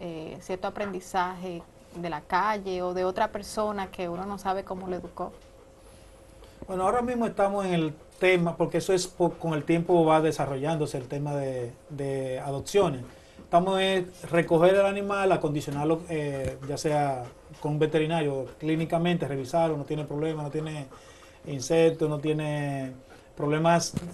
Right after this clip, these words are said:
Speaker 2: normales que un veterinario pueda ver. Entonces se pasa a la etapa de adopción. Estamos en esa etapa. En la, hay una siguiente etapa que es después de que el animal se, se adquiere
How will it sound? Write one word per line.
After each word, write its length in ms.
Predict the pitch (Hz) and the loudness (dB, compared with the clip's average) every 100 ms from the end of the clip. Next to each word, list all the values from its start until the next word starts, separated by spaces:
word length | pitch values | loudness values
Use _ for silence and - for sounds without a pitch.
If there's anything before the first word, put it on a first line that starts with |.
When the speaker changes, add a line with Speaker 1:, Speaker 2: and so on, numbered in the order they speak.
| - | -10
Speaker 2:
normales 760 | 160 156 160 156 160 170 160 147 | -4 0 2 4 6 8 6 2
que 80 | 151 | -2
un 120 | 156 | 2
veterinario 580 | 170 165 156 160 156 151 | 2 4 2 2 2 2
pueda 240 | 156 151 | 2 2
ver. 260 | 151 143 143 - - - | 2 0 -4 -14 -20 -20
Entonces 280 | - - 165 | -12 -4 2
se 120 | 175 | 2
pasa 440 | 175 175 175 175 165 | 8 8 10 6 4
a 60 | |
la 60 | 151 | 2
etapa 300 | 143 147 156 | -2 -2 0
de 60 | 151 | 0
adopción. 380 | 139 - - 113 - - - - | -2 -4 -10 -10 -14 -20 -20 -10
Estamos 300 | - 190 196 | 4 6 6
en 40 | 185 | 0
esa 140 | 180 160 | 2 2
etapa. 300 | 135 120 - - - - - - | 0 -4 -10 -18 -20 -20 -20 -10
En 320 | 180 165 170 | -2 2 6
la, 160 | 170 180 | 6 8
hay 300 | 175 202 214 | 8 8 6
una 180 | 208 208 | 2 0
siguiente 340 | 208 202 202 | 2 4 4
etapa 320 | 190 185 170 151 | 4 4 4 2
que 160 | 160 | 2
es 80 | 165 | 4
después 320 | 170 175 196 | 4 6 6
de 200 | 226 220 | 6 4
que 260 | 220 208 196 | 4 4 4
el 100 | 190 | 4
animal 280 | 170 180 185 | 2 0 0
se, 560 | 202 185 180 175 175 | 4 6 8 6 2
se 120 | - | 0
adquiere 580 | 170 - 220 208 180 190 | -2 0 6 6 6 2